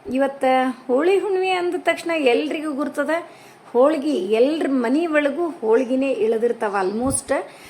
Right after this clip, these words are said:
ಮತ್ತು ಒಬ್ಬೊಬ್ರ ಮನಿಯೊಳಗಂತೂ ಪದ್ಧತಿ ಇದ್ದೇ ಇರ್ತದ್ರಿ. ಹ್ಮ್, ಹೋಳ್ಗಿನೇ ಮಾಡ್ಬೇಕು, ಕಾಮಣ್ ಸುಡ್-, ಸುಡೋದು, ಹೋಳ್ಗಿ ಸುಡೋದು ಇರ್ತಾವ. ಹಂಗಾಗಿ ಒಬ್ಬೊಬ್ರ ಮನಿಯೊಳಗ,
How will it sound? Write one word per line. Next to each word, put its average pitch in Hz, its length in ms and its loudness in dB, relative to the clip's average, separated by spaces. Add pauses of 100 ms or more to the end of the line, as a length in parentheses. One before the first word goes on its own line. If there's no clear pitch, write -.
(160)
ಮತ್ತು 302 280 2
ಒಬ್ಬೊಬ್ರ 339 280 2
ಮನಿಯೊಳಗಂತೂ 359 680 0
ಪದ್ಧತಿ 262 440 -2
ಇದ್ದೇ 277 240 0
ಇರ್ತದ್ರಿ. 220 420 2
ಹ್ಮ್, 240 920 -8
ಹೋಳ್ಗಿನೇ 269 440 4
ಮಾಡ್ಬೇಕು, 226 480 0
ಕಾಮಣ್ 247 400 2
ಸುಡ್-, 247 420 -8
ಸುಡೋದು, 220 420 0
ಹೋಳ್ಗಿ 262 420 4
ಸುಡೋದು 226 400 0
ಇರ್ತಾವ. 240 440 0 (760)
ಹಂಗಾಗಿ 285 760 2 (320)
ಒಬ್ಬೊಬ್ರ 294 400 4
ಮನಿಯೊಳಗ, 285 540 2